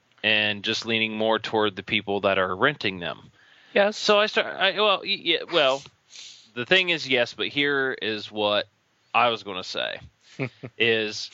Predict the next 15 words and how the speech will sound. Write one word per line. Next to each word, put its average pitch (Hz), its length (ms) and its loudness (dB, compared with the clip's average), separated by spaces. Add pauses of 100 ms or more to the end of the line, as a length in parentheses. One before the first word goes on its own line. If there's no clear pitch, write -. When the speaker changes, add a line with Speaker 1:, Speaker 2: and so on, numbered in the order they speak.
(100)
Speaker 1:
they're 139 200 4
all 202 180 2
E 117 140 -2
A 117 160 0
servers. - 600 -10 (2500)
And 117 500 2
what 127 240 0
it 127 120 -2
is, 120 380 0
is 107 320 -6
when 107 140 -8
you 127 160 -6
rent 131 240 -2
a 113 40 -6
server, 92 600 -2